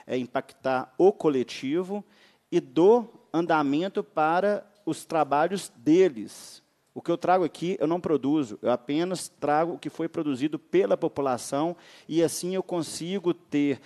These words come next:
acesso a muita gente, em vez de ficar preso produzindo, eu estou apenas preso, filtrando o que a população produz de melhor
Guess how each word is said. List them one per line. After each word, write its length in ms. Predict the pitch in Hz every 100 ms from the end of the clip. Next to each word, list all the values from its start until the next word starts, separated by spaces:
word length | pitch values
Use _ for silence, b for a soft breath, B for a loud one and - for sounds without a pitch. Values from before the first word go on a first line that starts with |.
| B
acesso 580 | - 135 - 143 139 -
a 40 | 135
muita 500 | 139 202 262 - 156
gente, 440 | 127 151 180 -
em 100 | 160
vez 160 | 156 147
de 60 |
ficar 200 | - 151
preso 480 | 135 - 170 196 156
produzindo, 720 | - 147 135 117 139 170 196 B B B
eu 120 | -
estou 260 | 143 - 160
apenas 400 | 151 160 165 -
preso, 580 | - 156 185 185 196 190 b
filtrando 680 | - 208 214 180 175 202 208 -
o 80 |
que 240 | - - 226
a 40 |
população 600 | 226 190 180 151 - 170
produz 380 | 170 151 135 143
de 100 | 127
melhor 580 | 151 151 127 151 185